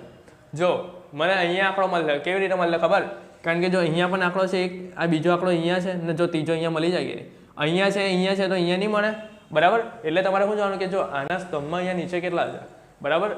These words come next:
તો અહીંયા પણ એક આંકડો છે, તો આની હારનો આંકડો અહીંયા મળી જાય કે નહીં? એ રીતે તમારે જોવાનું.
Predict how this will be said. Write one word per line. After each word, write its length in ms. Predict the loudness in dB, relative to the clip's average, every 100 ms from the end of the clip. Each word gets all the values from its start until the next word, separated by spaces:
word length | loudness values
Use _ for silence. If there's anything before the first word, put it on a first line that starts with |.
| -4
તો 60 |
અહીંયા 340 | -2 0 0 0
પણ 100 | 0
એક 100 | 0
આંકડો 260 | 0 -2
છે, 100 | -2
તો 100 | -4
આની 220 | -4 -4 -4
હારનો 260 | -6 -4 -6
આંકડો 180 | -6 -6
અહીંયા 200 | -6 -4
મળી 140 | -2
જાય 160 | -2 -4
કે 60 | -6
નહીં? 120 | -10 -18 -20 -8
એ 120 | 0 2
રીતે 200 | 2 0
તમારે 300 | -2 -2 -4
જોવાનું. 300 | -8 -10